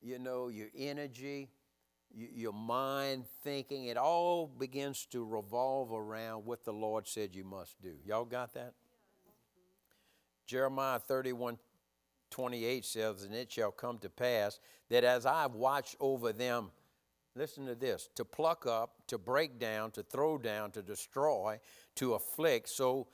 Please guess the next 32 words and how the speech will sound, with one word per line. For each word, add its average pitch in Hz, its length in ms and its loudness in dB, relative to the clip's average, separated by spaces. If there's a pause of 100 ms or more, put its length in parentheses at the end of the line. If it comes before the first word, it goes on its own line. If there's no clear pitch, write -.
(260)
"So 139 380 6
I 175 320 12
will 143 340 6
watch 165 460 8
over 147 340 6
them," 107 260 0
talking 175 320 2
about 143 300 0
the 98 80 -6
church, 147 420 -2
the 110 80 -6
people 139 380 -4
of 107 140 -4
God, 123 340 0
"to 131 100 -2
build 156 380 2
and 127 120 -2
to 120 80 -4
plant," 143 420 -2
says 135 300 -4
the 127 100 -8
Lord. 143 360 -8 (340)
So, 165 120 -4
man, 190 240 0
that's 240 220 2
what 175 160 -2
we 170 180 2
do. 143 360 -4 (220)
We 233 160 2
mess 156 320 4
up 226 260 2
things. 117 500 -4